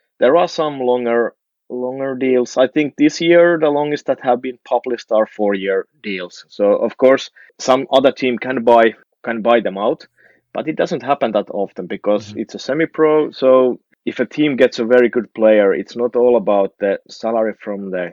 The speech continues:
Speaker 1: game itself, but if they can organize him a nice apartment and a civilian job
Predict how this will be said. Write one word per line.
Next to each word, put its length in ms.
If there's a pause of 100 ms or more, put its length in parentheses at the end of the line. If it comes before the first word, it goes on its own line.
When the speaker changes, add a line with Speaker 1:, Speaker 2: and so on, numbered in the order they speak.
(140)
Speaker 1:
game 240
itself, 500
but 140
if 160
they 100
can 160
organize 460
him 160
a 60 (380)
nice 200
apartment 680
and 300
a 260 (220)
civilian 480
job 180